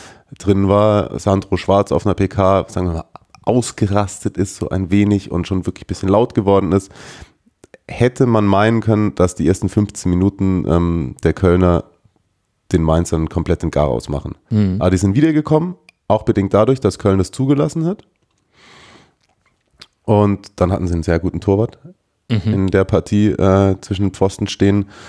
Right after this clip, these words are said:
Speaker 1: und haben sich aber im Endeffekt, äh, finde ich, durch das beherzte Auftreten und dass sie weiter an ihr Spiel geglaubt haben, sich den Sieg verdient. Schiedsrichterentscheidung außen vor gelassen.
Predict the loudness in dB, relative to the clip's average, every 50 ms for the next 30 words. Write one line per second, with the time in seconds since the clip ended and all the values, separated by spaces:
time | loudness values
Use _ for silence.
0 | -20 -20 -20 _ -4 -2 0 0 0 0 -2 -2 -4 -2 0 0 0 0 0 0
1 | 0 0 0 0 -2 -2 -2 -6 -16 -20 -18 -18 -18 -18 _ _ -20 -20 _ _
2 | _ _ -6 -2 0 0 2 2 0 0 -2 -8 -20 -20 _ _ _ _ _ -2
3 | 0 0 0 -2 -4 -4 -2 0 0 0 0 0 -2 -2 0 0 0 -2 -2 -2
4 | 0 0 0 0 0 -2 -2 -2 -2 -2 -4 -4 -2 -2 -2 -2 0 0 -2 -2
5 | 0 0 2 2 2 2 0 -2 -4 -6 _ _ _ _ _ _ _ _ -2 -2
6 | -2 -2 -6 -12 _ _ _ _ _ _ _ _ 0 0 0 0 0 0 0 0
7 | 0 0 2 2 2 2 2 0 2 2 2 2 0 -2 -4 -6 _ _ _ _
8 | _ _ _ _ -20 -20 -20 -6 -4 -4 -2 0 0 0 0 0 0 0 0 0
9 | 0 0 -2 -2 -6 -12 _ _ _ _ _ _ _ _ _ _ _ _ _ _
10 | _ _ _ _ _ _ _ _ _ _ _ _ _ _ _ _ _ _ _ _
11 | -20 -16 -8 -2 0 0 0 0 0 0 0 0 2 2 2 2 2 0 0 -2
12 | -2 -2 -2 0 0 0 0 -2 -6 -8 -10 -14